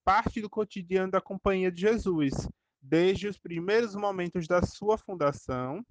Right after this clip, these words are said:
até o seu desenvolver e seu desenrolar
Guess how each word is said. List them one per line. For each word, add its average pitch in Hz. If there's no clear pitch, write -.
até 208
o 202
seu 202
desenvolver 190
e 190
seu 196
desenrolar 185